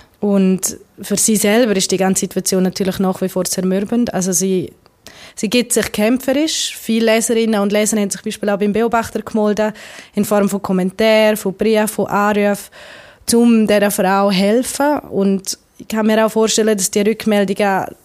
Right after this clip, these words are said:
der Mathilde Riener auch helfen, oder helfen, wenn auch nur mental, ihr einfach ein,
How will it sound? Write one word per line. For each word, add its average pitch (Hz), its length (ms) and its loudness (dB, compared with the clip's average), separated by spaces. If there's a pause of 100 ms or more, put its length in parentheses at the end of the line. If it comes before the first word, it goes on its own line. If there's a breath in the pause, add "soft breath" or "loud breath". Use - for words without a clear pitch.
(120)
der 202 60 -2
Mathilde 202 500 0
Riener 202 420 2
auch 196 320 0 (800)
helfen, 180 560 -2
oder 175 180 -4
helfen, 190 340 0
wenn 190 160 2
auch 185 120 2
nur 180 160 0
mental, 175 520 -2
ihr 160 140 -6
einfach 170 360 -8
ein, 185 60 -6